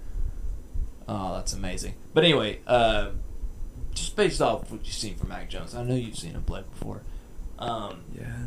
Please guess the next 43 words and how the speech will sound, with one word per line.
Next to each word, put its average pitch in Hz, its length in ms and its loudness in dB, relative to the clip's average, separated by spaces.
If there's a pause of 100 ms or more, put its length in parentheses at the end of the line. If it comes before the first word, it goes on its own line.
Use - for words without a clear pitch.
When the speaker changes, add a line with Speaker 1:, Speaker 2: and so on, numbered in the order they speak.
(140)
Speaker 1:
do 139 60 -6
you 127 60 -8
think 170 180 8
he - 80 0
has 165 120 2
potential 156 440 0
to 139 40 -8
be 147 120 0
the 147 80 0
next 147 240 -2
man 147 140 0
up? 165 160 0 (1300)
Speaker 2:
I 175 80 0
don't 240 260 6
know, 185 180 6
man. 110 300 4 (220)
I 131 160 4
really 143 320 4
don't. 113 300 6 (120)
Uh, 131 300 6
when 135 100 6
I 156 100 10
think 156 240 4
next 135 220 6
man 104 160 4
up, 135 220 4
I 104 100 2
just, 104 240 -2
I 104 140 2
just 101 220 -10
don't 101 260 0
know 104 220 2
who 101 160 0
could. - 280 -2 (640)
I've 107 160 -2
never 104 220 -4
seen 101 240 -2
another 101 280 -2
quarterback 95 540 0
for - 120 -8
the 90 100 -4
Patriots 98 560 -2
except 220 160 0